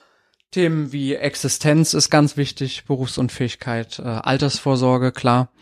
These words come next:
Aber was dann im Einzelnen, mit was für Produkten man das hinterlegt, mit was für Lösungen man das hinterlegt, das ist wirklich höchst individuell. Da geht's um Nuancen, was ist dir wichtig,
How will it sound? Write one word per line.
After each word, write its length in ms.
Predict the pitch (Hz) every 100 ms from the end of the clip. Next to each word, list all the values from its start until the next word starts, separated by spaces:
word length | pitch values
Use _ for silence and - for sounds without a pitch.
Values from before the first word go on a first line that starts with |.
| - - _ _ _ _ -
Aber 240 | 120 120
was 260 | 135 156 -
dann 160 | 165
im 120 | 147
Einzelnen, 600 | - 127 127 135 123 120 117
mit 140 | 113
was 180 | 135 -
für 140 | -
Produkten 460 | 135 147 135 - 139
man 200 | 127 127
das 160 | 123 -
hinterlegt, 640 | 123 123 120 120 120 -
mit 160 | 123 -
was 140 | 120
für 140 | - 131
Lösungen 520 | 131 139 131 127 123
man 200 | 123 120
das 160 | 117
hinterlegt, 600 | 131 117 120 113 113 - -
das 200 | 120 -
ist 400 | 120 - - 127
wirklich 400 | 123 123 - - -
höchst 320 | 117 143 -
individuell. 680 | - 120 117 120 - 104 117 - _ _ _
Da 160 | - 127
geht's 320 | - 127 -
um 220 | - 139
Nuancen, 640 | 135 131 139 151 - 139 131
was 180 | 131 143
ist 200 | - 175
dir 140 | 139
wichtig, 440 | 120 - - 110